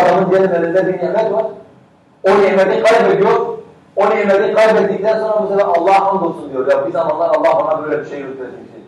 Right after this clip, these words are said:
E, mübarek adam varken niye hamd etmedin? Varken hamd etseydin Allah onu arttıracaktı. Yani eğer sen varken ona şükür etseydin, varken ona hamd etseydin,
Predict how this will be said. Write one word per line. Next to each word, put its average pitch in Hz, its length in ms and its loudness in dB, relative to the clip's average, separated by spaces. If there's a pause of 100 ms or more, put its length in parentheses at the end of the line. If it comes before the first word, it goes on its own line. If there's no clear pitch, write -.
(240)
E, 156 60 -2
mübarek 190 540 2
adam 220 200 0
varken 262 360 0
niye 226 120 0
hamd 170 260 0
etmedin? - 360 -6 (380)
Varken - 460 4
hamd 233 200 2
etseydin 233 360 4
Allah 226 380 4
onu 240 80 4
arttıracaktı. 226 580 2 (1500)
Yani 156 260 2
eğer 170 200 4
sen 214 260 4
varken 220 380 4
ona 226 140 2
şükür 220 320 -2
etseydin, 220 380 0
varken 208 360 4
ona 170 240 2
hamd 202 220 0
etseydin, 233 480 0